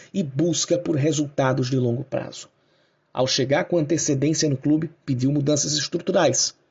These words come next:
Foi atendido. Pediu investimento em elenco e em base. Foi atendido também. E tudo isso deu resultado no médio prazo, mas com acesso no primeiro ano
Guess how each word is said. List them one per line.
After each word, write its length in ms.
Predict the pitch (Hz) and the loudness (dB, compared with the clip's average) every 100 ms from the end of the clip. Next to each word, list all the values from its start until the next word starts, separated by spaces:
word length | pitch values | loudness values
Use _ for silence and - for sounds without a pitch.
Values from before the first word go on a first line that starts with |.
| _ | _
Foi 280 | - - 113 | -10 0 0
atendido. 520 | 120 233 214 123 - _ _ _ _ | 2 0 2 0 -2 _ _ _ _
Pediu 280 | - 127 135 | -2 0 2
investimento 600 | 151 135 139 131 131 139 | 2 2 0 0 2 2
em 80 | 131 | 2
elenco 480 | 120 120 165 202 - _ - | 2 4 2 0 -6 _ -4
e 120 | 123 | -2
em 100 | 170 | 2
base. 420 | 143 147 131 - _ _ | 2 2 2 -2 _ _
Foi 220 | - 131 | -4 2
atendido 480 | 131 - 113 120 202 | 2 2 -2 0 0
também. 360 | 254 214 123 131 - - - | 2 2 2 0 -8 -20 -12
E 120 | 156 | -6
tudo 340 | 147 175 160 127 | -4 -2 0 0
isso 380 | 196 - - 135 _ | 2 0 -2 -6 _
deu 160 | 135 156 | 0 2
resultado 580 | 143 143 131 165 180 208 | 2 -2 -4 0 2 2
no 100 | 247 | 2
médio 520 | 180 151 214 196 131 | 2 2 2 2 -2
prazo, 400 | 131 127 - - - - | -2 -4 -4 -10 -20 -12
mas 200 | - 131 | -4 -2
com 160 | - 147 | 0 0
acesso 460 | 135 - 160 156 | 2 2 0 0
no 100 | 151 | -2
primeiro 460 | 143 123 120 135 110 | -2 -2 0 2 2
ano 260 | 151 226 | 2 2